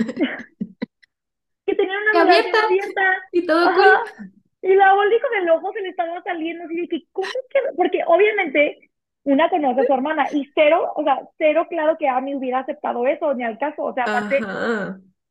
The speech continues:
Speaker 2: Y
Speaker 1: no,
Speaker 2: si no
Speaker 1: o
Speaker 2: le hubiera
Speaker 1: sea,
Speaker 2: dicho.
Speaker 1: no, aparte
Speaker 2: O
Speaker 1: que
Speaker 2: sea,
Speaker 1: ni al
Speaker 2: porque
Speaker 1: caso, o
Speaker 2: aparte,
Speaker 1: sea.
Speaker 2: Oli se empieza a tripear de que, bueno,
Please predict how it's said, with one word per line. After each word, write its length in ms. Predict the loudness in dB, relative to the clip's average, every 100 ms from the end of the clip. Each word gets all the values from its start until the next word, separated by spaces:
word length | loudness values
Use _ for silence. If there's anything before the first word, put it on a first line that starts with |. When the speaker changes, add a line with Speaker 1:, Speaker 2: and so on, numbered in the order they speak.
| _ 0
Speaker 2:
Y 160 | 4
Speaker 1:
no, 20 |
Speaker 2:
si 100 | 4
no 80 | 4
Speaker 1:
o 20 |
Speaker 2:
le 100 | 4
hubiera 220 | 4 4 2
Speaker 1:
sea, 0 |
Speaker 2:
dicho. 600 | -2 _ -6 -6 -6 _ _ _ _ _ _ _ -8
Speaker 1:
no, 180 | -2 0
aparte 340 | 2 2 2 2
Speaker 2:
O 40 |
Speaker 1:
que 40 |
Speaker 2:
sea, 80 | 2
Speaker 1:
ni 80 | 2
al 60 | 0
Speaker 2:
porque 180 | 2
Speaker 1:
caso, 180 | 0 0
o 60 | -2
Speaker 2:
aparte, 80 | -2
Speaker 1:
sea. 220 | -4 -8 _ _ _ _ _ _ _ _ _ 0
Speaker 2:
Oli 240 | 2 2
se 60 | 0
empieza 260 | -4 -4
a 40 | -4
tripear 360 | -4 -2 -2
de 100 | -4
que, 120 | -4
bueno, 420 | -2 -2 -2 -4